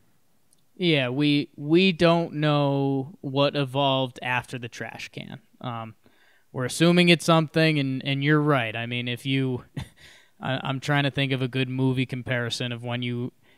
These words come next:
you cross that moral compass. It's, uh, there's, like, no coming back. <laughs> They, they clearly crossed that.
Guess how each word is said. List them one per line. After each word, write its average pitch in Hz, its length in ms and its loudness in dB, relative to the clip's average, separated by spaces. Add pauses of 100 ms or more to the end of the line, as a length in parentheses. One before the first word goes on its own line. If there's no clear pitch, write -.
you 139 160 -2
cross 143 460 2
that 135 200 0
moral 131 300 -2
compass. 127 580 -2
It's, - 320 -10 (160)
uh, 139 80 0 (520)
there's, 143 260 4
like, 151 180 4
no 160 240 4
coming 156 380 4
back. 139 520 2
<laughs> - 40 0
They, 147 240 2 (160)
they 139 140 2
clearly 147 440 2
crossed 135 460 0
that. 131 360 -2